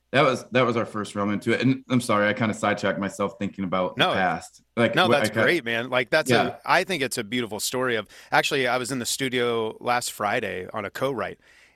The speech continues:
Speaker 2: And
Speaker 1: Yeah.
Speaker 2: that's, we, the song we, we started working on, a guy named Ryan Rancudo, a
Speaker 1: Sure.
Speaker 2: brilliant songwriter, producer dude. Um,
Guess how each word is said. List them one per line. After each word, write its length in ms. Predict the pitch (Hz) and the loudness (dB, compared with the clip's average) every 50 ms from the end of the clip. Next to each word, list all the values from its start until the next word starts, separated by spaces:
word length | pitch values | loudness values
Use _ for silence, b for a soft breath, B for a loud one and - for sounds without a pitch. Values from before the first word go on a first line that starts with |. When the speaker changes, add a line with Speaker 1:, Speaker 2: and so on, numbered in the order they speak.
| b | b
Speaker 2:
And 140 | - 123 117 117 | -2 0 2 4
Speaker 1:
Yeah. 220 | 107 110 107 101 | 2 2 0 0
Speaker 2:
that's, 320 | 98 123 127 123 - - - _ | 2 2 2 2 0 -4 -6 _
we, 240 | - 120 131 131 123 | -4 -2 0 0 0
the 180 | 104 - 123 | 0 -2 0
song 460 | 113 - - 156 139 143 151 151 143 127 | 0 0 2 2 2 2 0 0 -2 -2
we, 220 | 123 120 117 113 | -2 -2 -2 -4
we 100 | 113 113 | -4 -4
started 220 | - - 131 117 | -2 0 0 0
working 200 | 110 110 110 120 | 0 0 -2 -2
on, 80 | 117 110 | -2 0
a 40 | 107 | 2
guy 100 | 127 135 | 0 0
named 200 | 127 113 110 101 | 0 0 -2 -2
Ryan 280 | 110 113 113 117 117 | -2 0 0 0 -2
Rancudo, 720 | 110 110 107 104 - - - 120 117 107 95 92 92 95 - | -2 -2 -4 -4 -6 -6 -4 -2 -2 -2 -2 -2 -4 -6 -4
a 220 | - 107 95 92 92 - - - - | -2 -2 -2 -2 -4 -10 -16 -20 -6
Speaker 1:
Sure. 140 | - 135 | 0 2
Speaker 2:
brilliant 260 | 123 117 117 107 110 - _ _ | 2 4 2 0 -4 -8 _ _
songwriter, 760 | - - - 147 120 117 113 110 110 110 107 110 107 101 | -4 -2 0 0 0 0 0 0 0 0 0 -2 -2 -4
producer 360 | - - 104 107 104 - - 101 | -6 -8 -8 -8 -6 -6 -8 -8
dude. 240 | 104 98 95 B B B B B B B B B B - | -6 -8 -8 B B B B B B B B B B 0
Um, 520 | 131 127 127 117 110 101 101 98 95 - | 2 2 2 2 0 -2 -6 -10 -12 -14